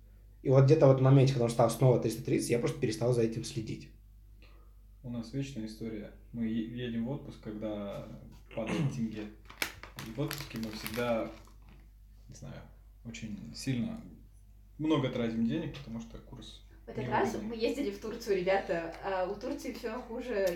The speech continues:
Speaker 3: и,
Speaker 2: Да.
Speaker 3: и, и лира к тенге в этом году нормально.
Speaker 1: Я
Speaker 2: Это
Speaker 1: приехал в
Speaker 2: единственный
Speaker 1: Турцию
Speaker 2: раз.
Speaker 1: прям в идеальный момент.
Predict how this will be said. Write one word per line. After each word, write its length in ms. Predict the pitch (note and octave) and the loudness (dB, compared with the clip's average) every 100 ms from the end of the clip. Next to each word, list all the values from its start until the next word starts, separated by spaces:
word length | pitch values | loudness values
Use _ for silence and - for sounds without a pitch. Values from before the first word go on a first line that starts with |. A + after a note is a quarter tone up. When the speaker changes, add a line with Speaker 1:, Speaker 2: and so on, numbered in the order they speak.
| F#3 | -2
Speaker 3:
и, 380 | F3+ F3 F3 F3 | -4 -2 -2 -4
Speaker 2:
Да. 80 | F3 | -4
Speaker 3:
и, 100 | F#3 G3 | -4 -6
и 120 | G#3+ A#3+ | -8 -4
лира 180 | A#3 | -2
к 40 | - | -4
тенге 300 | G#3+ G#3 C4 | -8 -4 -2
в 60 | C4 | -2
этом 280 | A3+ G3+ | -4 -8
году 240 | G3+ F#3+ G3 | -4 -4 -2
нормально. 600 | G3 F#3+ F3 E3+ D#3+ D#3+ | -4 -4 -2 -2 -4 -4
Speaker 1:
Я 220 | B2+ C3 | 6 8
Speaker 2:
Это 80 | - | 8
Speaker 1:
приехал 360 | C3 C3 C#3 B2+ | 8 8 8 6
в 80 | C3 | 6
Speaker 2:
единственный 60 | |
Speaker 1:
Турцию 220 | C#3 - C3+ | 4 4 4
Speaker 2:
раз. 80 | |
Speaker 1:
прям 240 | B2+ B2 A#2 | 4 4 4
в 40 | |
идеальный 400 | A2+ A#2 A#2 A#2 | 6 8 8 8
момент. 420 | A2 G#2+ G#2+ G#2+ | 4 2 0 -2